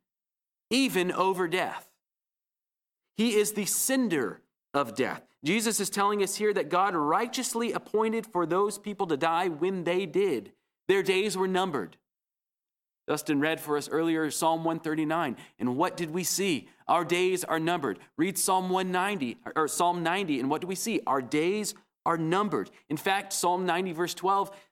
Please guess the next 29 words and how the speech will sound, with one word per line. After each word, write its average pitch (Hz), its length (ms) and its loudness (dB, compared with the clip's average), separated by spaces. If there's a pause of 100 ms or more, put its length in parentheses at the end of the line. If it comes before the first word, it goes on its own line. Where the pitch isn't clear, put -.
the, 143 80 2
the 139 140 0
psalmist 196 720 0 (600)
Moses 208 760 2 (160)
says 175 580 0
to 170 100 -2
the 160 80 2
Lord, 175 340 2
he 151 100 -4
prays 214 460 0
to 175 120 -2
the 143 100 -4
Lord, 143 260 2 (300)
"Teach 247 420 0
us - 800 -2 (720)
to 160 100 0
number 156 340 0
our 127 220 -2
days." 101 640 -8 (1080)
It's - 80 0
a 131 40 2
virtue 156 800 0 (1200)
to 143 120 2
know 135 300 2
that 117 160 -2
our 107 100 -2
days 110 300 -2
are 101 100 -6
numbered. 95 360 -10